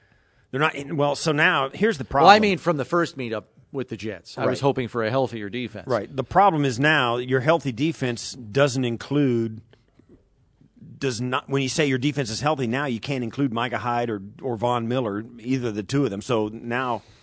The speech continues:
Speaker 1: right away, you're not the same defense, uh, even when you're healthy. So you need all hands on deck. Certainly, Tre'Davious White helps them in this regard. He's gonna get some more snaps this week, you would anticipate. Uh, Milano is a question mark,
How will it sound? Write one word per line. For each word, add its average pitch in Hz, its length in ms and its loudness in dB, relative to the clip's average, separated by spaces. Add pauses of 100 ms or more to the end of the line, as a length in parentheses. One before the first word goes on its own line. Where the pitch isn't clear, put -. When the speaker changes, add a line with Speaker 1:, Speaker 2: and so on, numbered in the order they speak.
(120)
Speaker 1:
right 131 200 0
away, 131 220 0
you're 120 80 -2
not 123 180 0
the 110 80 -8
same 113 280 -2
defense, 104 560 -6 (380)
uh, 110 240 0
even 131 280 2
when 120 140 2
you're 107 140 0
healthy. 127 460 0 (580)
So 117 460 2 (380)
you 120 140 -2
need 135 400 2 (160)
all 139 220 6
hands 127 320 0
on 117 160 0
deck. 113 220 2
Certainly, 165 280 -2
Tre'Davious 123 440 0
White 123 240 0
helps 127 300 -2
them 131 120 0
in 127 100 2
this 123 200 0
regard. 113 420 2
He's 123 180 0
gonna 120 160 0
get 120 140 -2
some 117 120 -4
more 117 140 0
snaps 117 400 -2
this - 220 -4
week, 113 160 -2
you 113 80 -6
would 101 100 -6
anticipate. 113 880 -4 (840)
Uh, 110 260 0 (160)
Milano 131 800 4 (180)
is 127 140 -2
a 113 60 -4
question 143 520 2
mark, 110 340 2